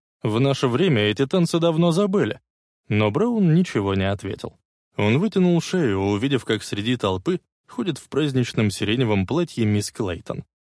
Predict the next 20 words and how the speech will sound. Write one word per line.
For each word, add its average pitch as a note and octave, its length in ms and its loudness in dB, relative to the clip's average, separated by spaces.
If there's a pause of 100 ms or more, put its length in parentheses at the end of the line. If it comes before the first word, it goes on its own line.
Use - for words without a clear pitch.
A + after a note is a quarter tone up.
(220)
Она G#2 240 2
нюхала D#3+ 420 0
цветы A2 420 -2
и D3 160 -2
задумчиво A#2 640 -2
поглядывала A2 640 0
вокруг, A#2+ 480 -2
не G2+ 120 0
замечая F#2+ 520 -2
Дока. - 380 -10 (480)
Марти A2+ 420 0
на F3+ 140 2
несколько E3+ 480 -2
мгновений B2 600 2
отвлёкся, C3+ 540 -4
услышав G#2+ 500 -4
за G#2 140 -2
спиной A2+ 460 -2
голос G2 320 -2
зазывалы. G#2 720 -4